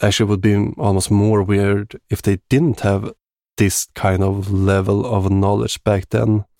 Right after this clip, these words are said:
But the narrator jumps in and breaks off Seeger's thoughts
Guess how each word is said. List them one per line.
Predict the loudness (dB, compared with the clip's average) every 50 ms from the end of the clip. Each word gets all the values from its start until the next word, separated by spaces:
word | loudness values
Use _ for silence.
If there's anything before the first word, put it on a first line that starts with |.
| -20 -18 -16 -14 -14 -14 -8 -2
But | 0 2
the | 2 4
narrator | 4 4 4 2 2 2 2 0 0 0 0 2 2 2 0
jumps | 0 0 0 0 0 0
in | 2 2 2 0 0
and | 0 0 2 2 2 2
breaks | 2 0 0 0 0
off | -2 -2 -2 -4 -8 -14 -12 -10
Seeger's | -6 -4 -2 0 0 2 2 0 2 2 2 2 2 0 0 -2 -6 -6 -8 -10 _ -16
thoughts | -14 -6 -2 0 2 2 2 -2 -4 -4 -6 -4 -4 -6